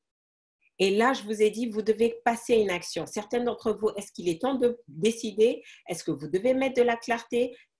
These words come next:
quelle est l'action, quelle est la détermination. Donc, marquez-moi ça. Marquez-moi ça avant qu'on se sépare aujourd'hui. Dites-moi, c'est quoi votre, quel est le nouveau palier auquel vous souhaitez aller cette année ? Comme ça, je vais voir un petit peu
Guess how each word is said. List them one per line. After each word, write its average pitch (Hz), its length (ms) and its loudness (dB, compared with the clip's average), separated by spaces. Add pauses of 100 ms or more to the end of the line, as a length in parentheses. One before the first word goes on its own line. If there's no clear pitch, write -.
quelle 247 160 4
est 240 100 8
l'action, 226 440 0
quelle 220 260 -2
est 208 80 4
la 196 140 -2
détermination. 160 880 -4 (420)
Donc, 170 220 0
marquez-moi 247 680 2
ça. 131 300 -4 (440)
Marquez-moi 233 520 0
ça 226 180 0
avant 196 180 -2
qu'on 190 160 -6
se 180 160 -6
sépare 180 420 -2
aujourd'hui. 165 580 -2 (240)
Dites-moi, 185 520 -4
c'est 226 260 -4
quoi 240 400 0
votre, 214 380 2 (800)
quel 240 180 6
est 240 80 4
le 190 220 6
nouveau 233 420 6
palier 185 540 2
auquel 185 360 0
vous 180 160 -8
souhaitez 185 640 -4
aller 160 380 -2
cette 160 320 -4
année ? 147 340 -4 (380)
Comme 190 140 -2
ça, 202 160 -2
je 175 100 -6
vais 185 100 0
voir 175 180 0
un 170 120 0
petit 180 240 -10
peu 185 160 0